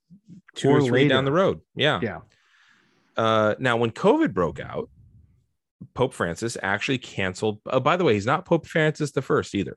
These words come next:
Speaker 1: He's Pope Francis.
Speaker 2: Yes.
Speaker 1: Um,
Speaker 2: You don't
Speaker 1: uh,
Speaker 2: become the first until there is a second.
Speaker 1: until there's a second, which is
Speaker 2: Just
Speaker 1: wild,
Speaker 2: like
Speaker 1: but
Speaker 2: there
Speaker 1: makes
Speaker 2: is
Speaker 1: sense.
Speaker 2: John, John of England is not John the First.
Speaker 1: Right.
Speaker 2: 'Cause he was so shitty at the job, there's never been a John the Second.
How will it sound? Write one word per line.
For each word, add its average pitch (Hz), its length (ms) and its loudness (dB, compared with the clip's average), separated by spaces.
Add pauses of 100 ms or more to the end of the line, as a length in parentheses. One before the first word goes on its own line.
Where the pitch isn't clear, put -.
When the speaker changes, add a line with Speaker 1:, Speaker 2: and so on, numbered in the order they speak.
Speaker 1:
He's 85 140 -10
Pope - 240 -2
Francis. - 520 -6 (580)
Speaker 2:
Yes. 147 200 4
Speaker 1:
Um, 90 400 0 (200)
Speaker 2:
You 143 140 4
don't 139 180 4
Speaker 1:
uh, - 20 4
Speaker 2:
become 131 280 2
the 123 60 2
first 131 340 -2
until 120 260 -2
there 113 200 -2
is 110 140 -6
a 104 40 -10
second. 104 320 -6
Speaker 1:
until 90 180 -4
there's 82 160 -6
a 82 40 -12
second, 64 320 -8
which 85 160 -8
is 85 100 -6
Speaker 2:
Just 123 320 2
Speaker 1:
wild, - 20 -6
Speaker 2:
like 117 280 -2
Speaker 1:
but 127 80 0
Speaker 2:
there 123 140 4
Speaker 1:
makes 120 160 4
Speaker 2:
is - 40 -8
Speaker 1:
sense. 160 200 0
Speaker 2:
John, 123 480 2
John 131 280 2
of 123 120 -2
England 107 500 -4
is 123 220 -2
not 117 220 -4
John 110 360 -2
the 98 60 -10
First. - 460 -8 (280)
Speaker 1:
Right. 78 340 -8 (380)
Speaker 2:
'Cause 120 160 2
he 113 80 0
was 110 140 0
so 123 180 2
shitty 123 540 4
at 107 80 -4
the 113 80 -6
job, 107 320 -2
there's 98 240 -12
never 113 360 -4
been 95 160 -6
a 95 40 -10
John 87 260 -12
the 90 80 -12
Second. - 640 -6